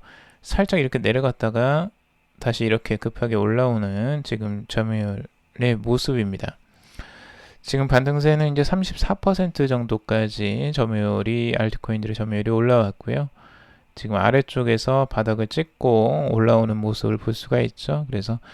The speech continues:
한 삼십일 퍼센트 정도에서 지금 바닥을 찍은 것으로 여기에서 이제 지지를 받은 것으로 볼 수가 있고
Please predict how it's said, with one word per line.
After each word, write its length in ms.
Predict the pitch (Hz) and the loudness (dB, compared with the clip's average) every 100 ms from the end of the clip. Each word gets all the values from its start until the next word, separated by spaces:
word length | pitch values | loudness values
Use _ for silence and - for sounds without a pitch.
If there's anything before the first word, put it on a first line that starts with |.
| - - | -20 -14
한 60 | 127 | -8
삼십일 460 | 147 147 139 202 | -6 -4 0 0
퍼센트 400 | - 139 139 131 | 0 0 -2 -2
정도에서 420 | 123 113 110 107 117 | -2 0 0 0 -2
지금 200 | 110 113 | -4 -4
바닥을 320 | 107 110 113 | -2 -2 -2
찍은 320 | - 143 151 | -4 -4 -2
것으로 640 | 143 127 107 101 107 143 165 - - - - _ _ _ 247 | -4 -4 -4 -2 -2 -4 -6 -12 -20 -20 -20 _ _ _ -8
여기에서 440 | 165 110 113 110 110 | 0 2 2 2 0
이제 140 | 104 | -2
지지를 340 | 104 120 117 113 | -4 -2 0 2
받은 300 | 107 113 120 | 2 2 2
것으로 280 | 104 - | 0 -2
볼 100 | 110 | -4
수가 200 | 107 120 107 | -4 -2 -2
있고 380 | - - 117 | -2 -2 -2